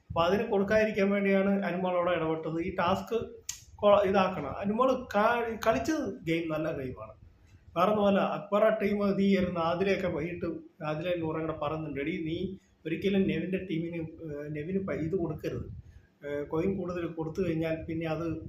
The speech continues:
അക്ബറെ എടുക്കും. അക്ബർ ഈ തവണ, ഏഹ്, നോമിനേഷനിൽ ഏറ്റവും കൂടുതൽ ടാസ്ക് വിജയിക്കുകയൊക്കെ ചെയ്യും. അതുകൊണ്ട് അക്ബർക്ക് കൊടുക്കരുത്." അതിലെ നൂറയുടെ പറയുന്നുണ്ട്. ഏഹ്, ഇതേ സെയിം, ഏഹ്, സംഭവം തന്നെയാണ്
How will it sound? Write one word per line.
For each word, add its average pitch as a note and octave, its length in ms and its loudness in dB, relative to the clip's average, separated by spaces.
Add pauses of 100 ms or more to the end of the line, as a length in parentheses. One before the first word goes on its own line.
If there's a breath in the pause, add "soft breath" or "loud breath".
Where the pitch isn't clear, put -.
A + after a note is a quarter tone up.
(180)
അക്ബറെ F#3 400 0
എടുക്കും. - 240 -4
അക്ബർ E3+ 320 -4
ഈ D#3+ 80 -2
തവണ, D#3 200 -4
ഏഹ്, D3 580 -8
നോമിനേഷനിൽ E3 600 -6 (520 soft breath)
ഏറ്റവും E3+ 240 -2
കൂടുതൽ E3 460 -2
ടാസ്ക് D#3 320 -4
വിജയിക്കുകയൊക്കെ E3 680 -6
ചെയ്യും. C#3 360 -8
അതുകൊണ്ട് D3 260 -6
അക്ബർക്ക് F3 380 -8
കൊടുക്കരുത്." D#3 480 -8
അതിലെ E3 300 -4
നൂറയുടെ F3 500 -2
പറയുന്നുണ്ട്. G3+ 420 0 (920 loud breath)
ഏഹ്, C#3 240 -6
ഇതേ G3+ 280 2
സെയിം, A#3+ 320 0
ഏഹ്, G3+ 420 -2
സംഭവം G3+ 420 2
തന്നെയാണ് F3+ 300 2